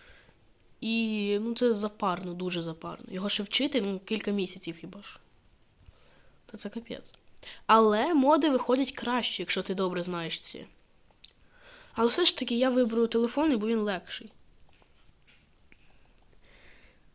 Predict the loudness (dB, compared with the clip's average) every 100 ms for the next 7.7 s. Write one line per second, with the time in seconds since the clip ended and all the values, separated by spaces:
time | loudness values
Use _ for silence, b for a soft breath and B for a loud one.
0 | _ _ -4 -2 0 2 6 6 6 4
1 | 2 2 4 4 6 4 4 4 4 2
2 | 2 0 -2 -2 0 2 0 0 -2 2
3 | 2 2 2 2 2 2 0 0 -4 0
4 | 0 2 0 0 -2 -4 -6 -6 -10 -12
5 | -14 -14 -16 -20 -12 -2 0 2 2 2
6 | 2 -2 -8 _ _ _ -4 -4 -6 -4
7 | -4 -12 -20 -10 -6 -2 -4